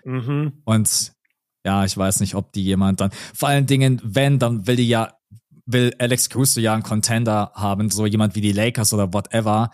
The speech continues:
Speaker 2: Und die ballern
Speaker 1: Mhm.
Speaker 2: jetzt nicht einfach mal so easy zwei First-Round-Picks raus. Deswegen,
Speaker 1: Ja.
Speaker 2: ja, ich glaub, bei ihm wird's schwierig.
Speaker 1: Das ist auch wirklich, wenn man so zurückgeht in der Geschichte, einer der schlechtesten Lakers-Moves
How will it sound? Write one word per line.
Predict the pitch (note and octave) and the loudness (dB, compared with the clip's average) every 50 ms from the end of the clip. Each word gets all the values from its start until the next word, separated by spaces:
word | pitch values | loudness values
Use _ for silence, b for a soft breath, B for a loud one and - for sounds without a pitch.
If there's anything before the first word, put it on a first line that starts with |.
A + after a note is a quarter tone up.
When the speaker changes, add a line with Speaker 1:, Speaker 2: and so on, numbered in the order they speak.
| B B B | B B B
Speaker 2:
Und | - B2+ A2+ | 0 0 0
die | A#2+ | 0
ballern | G#2+ - B2 B2+ B2 B2 | 0 0 0 2 2 0
Speaker 1:
Mhm. | B2 | 0
Speaker 2:
jetzt | A#2+ - - | -2 -2 -2
nicht | A2+ C3+ | -2 -2
einfach | B2 A#2+ A2+ A#2 A2 | -2 -2 -2 -2 0
mal | A2+ A#2 A2+ | 0 0 0
so | G#2+ A#2+ | 0 0
easy | C3 C3 B2 A#2+ A2+ A2 A#2 A2 | 0 0 0 0 2 0 0 0
zwei | - - - A2 G#2+ G#2+ G#2+ G#2+ | -2 -2 -2 -2 -2 0 0 -2
First-Round-Picks | - - A#2 A#2+ A#2 - - G#2+ G#2+ G2 - G#2+ F#2+ - - - | -2 -2 0 0 0 -2 -2 -2 -4 -4 -4 -4 -4 -4 -4 -4
raus. | G2+ F#2+ G2 G#2 - - - | -4 -4 -2 -2 -2 -4 -4
Deswegen, | - G2 - - G#2 G2 G2 - | -4 -6 -4 -2 -2 -2 0 2
Speaker 1:
Ja. | A2 A#2 A#2 A2+ A2 | 2 2 2 2 0
Speaker 2:
ja, | - A#2 C3 | -2 -4 -4
ich | C3 - | -4 -2
glaub, | - B2+ A2 | -2 -2 -2
bei | - A#2 | -2 -2
ihm | A#2 B2+ B2 A2+ | 0 0 2 0
wird's | A2 - - | 0 0 0
schwierig. | - - G#2 G#2+ G2 G2 F#2+ - - _ _ _ _ _ _ _ _ _ _ _ b b b b b b b | -2 0 0 0 0 0 -2 -4 -6 _ _ _ _ _ _ _ _ _ _ _ b b b b b b b
Speaker 1:
Das | - B2 D#3 D3 | -2 0 0 0
ist | G3 F#3+ F3 | 2 2 4
auch | E3 D3 D3 C#3+ - - - _ _ _ - | 4 4 4 2 -2 -14 -16 _ _ _ -12
wirklich, | E3+ A#2+ A#2+ D3+ D#3+ - E3 D#3 C3 | -10 -2 0 0 0 2 0 0 2
wenn | C#3+ C#3+ | 2 2
man | C#3 C#3+ C#3 | 2 2 0
so | B2+ B2+ | 0 -2
zurückgeht | A2+ - C#3+ B2 C#3 C#3 - D3 C#3+ A#2+ | -2 -2 -2 -2 -2 -2 0 0 0 0
in | B2+ B2 | 0 0
der | B2 B2+ | 0 0
Geschichte, | A#2 B2+ - - D3+ B2+ - - C3 B2 | 0 -2 -2 -2 -4 -4 0 -2 0 0
einer | B2+ B2+ B2+ B2+ | 0 0 0 0
der | B2 B2+ | 0 0
schlechtesten | B2 - - - D3 C3+ C#3 C3+ - D3 B2+ - - - | -2 -2 -2 -2 0 -2 -2 -2 -4 -6 -6 -6 -6 -6
Lakers-Moves | B2 A#2+ B2 C3 B2+ B2+ C#3+ B2+ - C#3+ C3+ C3 C3 A#2+ - - | -4 -2 0 -2 0 0 -2 -4 -2 -2 -2 -2 -2 -2 -4 -6